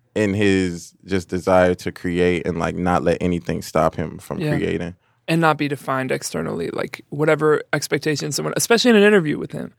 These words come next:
Speaker 1: Oh, yeah.
Speaker 2: Whatever expectations the interviewer had coming in, he was going to intentionally disrupt that and be like, "No, no, no, you're on my time.
Speaker 1: Yeah.
Speaker 2: This is not for you. This is for me. I'm gonna make you, like, get on my level,"
Speaker 1: Yeah.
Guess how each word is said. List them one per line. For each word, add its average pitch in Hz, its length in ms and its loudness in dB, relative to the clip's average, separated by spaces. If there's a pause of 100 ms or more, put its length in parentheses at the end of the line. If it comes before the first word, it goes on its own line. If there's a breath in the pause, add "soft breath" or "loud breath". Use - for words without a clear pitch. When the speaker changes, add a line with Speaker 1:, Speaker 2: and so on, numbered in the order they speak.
Speaker 1:
Oh, 117 140 6
yeah. 92 240 4
Speaker 2:
Whatever 160 300 4
expectations 156 680 0
the 143 80 -4
interviewer 147 360 0
had 143 300 -2
coming 143 260 -2
in, 160 260 -2 (240)
he 147 160 2
was 151 140 2
going 151 160 2
to 151 100 0
intentionally 143 580 -6
disrupt 143 440 -2
that 160 240 2
and 147 100 -8
be 151 80 -2
like, 147 120 -2
"No, 147 120 -4
no, 147 60 -4
no, 143 240 -8 (300)
you're 156 140 -2
on 147 140 0
my 151 160 2
time. 143 460 -4
Speaker 1:
Yeah. 196 120 -2
Speaker 2:
This 156 140 -2
is 151 120 -2
not 151 220 2
for - 160 -6
you. 151 300 -4
This 156 220 -6
is 151 160 -6
for - 160 -8
me. 156 280 -2
I'm 160 120 -2
gonna 160 100 -2
make 160 260 -2
you, 165 280 -4 (280 soft breath)
like, - 240 -8 (200)
get 151 160 6
on 151 140 0
my 135 180 0
level," 135 300 -4
Speaker 1:
Yeah. - 80 -20